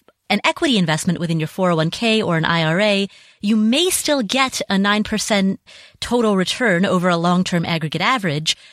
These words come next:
but that return will primarily come in the form of capital gains. There'll be a little bit of a dividend stream,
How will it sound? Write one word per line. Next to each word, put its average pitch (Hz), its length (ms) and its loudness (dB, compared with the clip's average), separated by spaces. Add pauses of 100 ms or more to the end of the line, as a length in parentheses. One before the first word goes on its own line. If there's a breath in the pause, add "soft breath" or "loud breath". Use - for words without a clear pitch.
(140 soft breath)
but - 160 -2
that 214 160 0
return 196 380 0
will 170 180 -2
primarily 285 840 0
come 190 220 0
in 175 60 0
the 160 80 -4
form 175 400 -2
of 151 420 -4
capital 156 380 -4
gains. 143 420 -6
There'll 226 200 -2
be 262 100 -4
a 254 80 0
little 269 180 -2
bit 226 120 0
of 180 60 0
a 175 60 0
dividend 151 380 -2
stream, 143 400 -4